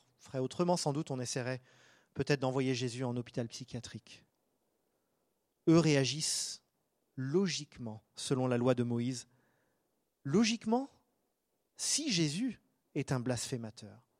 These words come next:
si Jésus n'est qu'un simple homme qui se prend pour Dieu. Ils ont raison dans tous les scénarios, sauf un. Si les affirmations de Jésus sont vraies,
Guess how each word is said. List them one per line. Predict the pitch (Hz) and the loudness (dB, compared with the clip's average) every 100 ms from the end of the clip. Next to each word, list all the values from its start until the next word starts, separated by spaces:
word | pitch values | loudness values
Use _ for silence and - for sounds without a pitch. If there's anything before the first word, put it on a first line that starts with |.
| _ _ _ _ _ | _ _ _ _ _
si | - - | -12 -6
Jésus | 185 180 160 | -2 -2 -2
n'est | 185 143 | -2 -2
qu'un | 143 | -2
simple | - 139 113 127 | -4 -6 -2 -2
homme | 135 120 110 _ _ _ _ _ _ _ _ _ _ | -2 -4 -10 _ _ _ _ _ _ _ _ _ _
qui | - | -14
se | - 127 | -8 -8
prend | - 110 | -8 -14
pour | - 107 | -10 -10
Dieu. | 101 98 120 _ _ _ _ _ _ _ _ _ _ - - _ _ - | -10 -16 -18 _ _ _ _ _ _ _ _ _ _ -20 -20 _ _ -4
Ils | 233 214 240 | -2 4 6
ont | |
raison | 202 247 196 233 | 8 8 8 4
dans | 262 175 | 4 2
tous | - - 311 | 0 0 2
les | 240 | 2
scénarios, | - 175 135 127 127 _ _ _ _ _ _ _ | 0 0 0 0 -2 _ _ _ _ _ _ _
sauf | - 156 - - | -4 -4 -4 -6
un. | 127 104 - _ _ _ _ _ _ _ _ _ _ _ _ | -8 -8 -18 _ _ _ _ _ _ _ _ _ _ _ _
Si | - - 202 | -4 -2 0
les | 185 | 2
affirmations | 160 - 151 139 - | 0 0 -2 -2 -2
de | 143 127 | -4 -4
Jésus | 123 117 | -4 -6
sont | 117 123 | -8 -8
vraies, | 104 113 - | -10 -12 -14